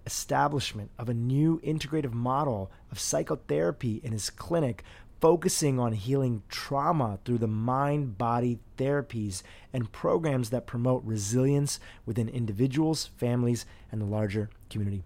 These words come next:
For his work in that at-risk community, he received the Exemplary Psychiatrist Award from the National Alliance for the Mentally Ill. Doctor Naeem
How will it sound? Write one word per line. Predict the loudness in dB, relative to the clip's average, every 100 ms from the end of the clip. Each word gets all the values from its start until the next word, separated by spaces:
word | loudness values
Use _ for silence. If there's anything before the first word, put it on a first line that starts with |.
| -12
For | -6 -2
his | -2 -2
work | 0 2 2 -2 -14 -2
in | 2 2 0
that | 2 2 0 -2
at-risk | -4 -4 -4 -4 -6
community, | -4 -2 0 0 0 -4 -10
he | -2
received | -2 0 0 0 0
the | -4
Exemplary | -6 -6 -2 0 -2 -2 -2 0 0 -4 -14
Psychiatrist | -8 -4 -2 -4 -4 -2 -2 -2 -4 -4
Award | -4 -2 2 2 2 -2 -8 -18 -20
from | -4 -2 0
the | 0
National | 0 0 2 0 0 0 0 0
Alliance | -4 -2 0 0 -2 -4 -6 -14 -20 -10
for | -4
the | -2
Mentally | 0 0 -2 -4
Ill. | -4 -6 -6 -14 -20 -20 -20 -18 -2
Doctor | 0 2
Naeem | 4 4 4